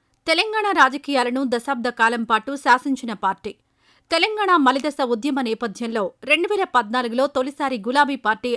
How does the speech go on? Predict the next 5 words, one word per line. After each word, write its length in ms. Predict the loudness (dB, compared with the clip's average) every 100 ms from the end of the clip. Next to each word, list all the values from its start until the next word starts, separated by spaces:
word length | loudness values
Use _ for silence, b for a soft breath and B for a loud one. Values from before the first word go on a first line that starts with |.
| -4
అధికారంలోకొచ్చింది. 1000 | -6 -4 -6 -6 -6 -8 -8 -8 -8 -10 _ _ _ b b b
తెలంగాణ 420 | -2 -2 0 2 2
ఉద్యమ 300 | 0 -2 0
నేత 280 | -2 -2 -2
కల్వకుంట్ల 540 | 0 -4 -4 -6 -4